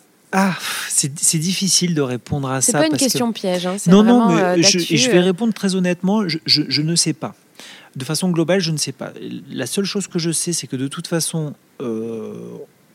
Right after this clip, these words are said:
Speaker 1: on va tous être amenés à se diversifier. Euh, est-ce que The Voice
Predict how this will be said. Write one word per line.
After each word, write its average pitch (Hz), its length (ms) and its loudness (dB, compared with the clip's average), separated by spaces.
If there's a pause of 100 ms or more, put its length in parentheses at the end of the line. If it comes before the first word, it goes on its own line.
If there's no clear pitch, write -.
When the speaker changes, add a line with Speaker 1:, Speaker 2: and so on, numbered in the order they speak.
(220)
Speaker 1:
on 123 80 -6
va 123 100 -2
tous - 220 -4
être - 180 -8
amenés 139 160 -4
à 131 60 -6
se 127 140 -8
diversifier. 117 640 -12 (1040)
Euh, 127 920 -2 (140)
est-ce 156 160 0
que 185 100 -2
The 170 140 2
Voice 170 520 0